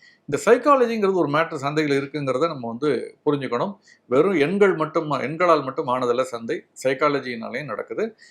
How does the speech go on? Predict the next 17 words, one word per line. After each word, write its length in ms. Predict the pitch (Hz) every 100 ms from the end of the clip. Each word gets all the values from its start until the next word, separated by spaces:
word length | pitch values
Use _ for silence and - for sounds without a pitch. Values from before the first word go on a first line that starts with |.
| _
என்ன 320 | 135 185 196
எண்கள் 400 | 143 185 226 208
வலுவானது 580 | 135 147 185 165 143 165
நீண்ட 280 | 143 170 160
கால 240 | 156 143
அடிப்படையில 420 | 135 135 123 135
வந்து 180 | 127 131
லாபத்தை 360 | 120 127 131 123 113
ஈட்டு 220 | 113 117
தரும். 280 | 110 117 - _ _ -
சைக்காலஜிங்கிறது 680 | 180 208 214 185 165 143 170
குறுகிய 420 | 196 185 202 202
காலத்துல, 340 | 156 143 135 143
ஷார்ட் 340 | - 151 147
டேர்ம்ல 260 | 131 117 113
வந்து 220 | 120 156
லாபத்தை 360 | 123 131 143